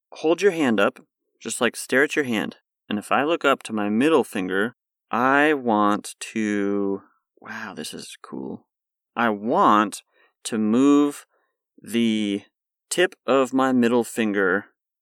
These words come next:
as close as I can to the center of my hand. But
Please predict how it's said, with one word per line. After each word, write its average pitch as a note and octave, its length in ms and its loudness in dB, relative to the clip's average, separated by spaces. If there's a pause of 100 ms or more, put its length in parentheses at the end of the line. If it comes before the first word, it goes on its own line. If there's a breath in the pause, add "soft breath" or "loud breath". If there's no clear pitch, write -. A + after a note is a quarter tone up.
as G#2 200 -2
close D3 360 0
as C#3 100 -4
I C3 100 2
can G#2 500 -2
to A2+ 220 -4
the G#2+ 160 -2
center A2+ 580 -4
of G2 260 -6
my F#2+ 200 -2
hand. - 500 -8 (680)
But A2+ 360 0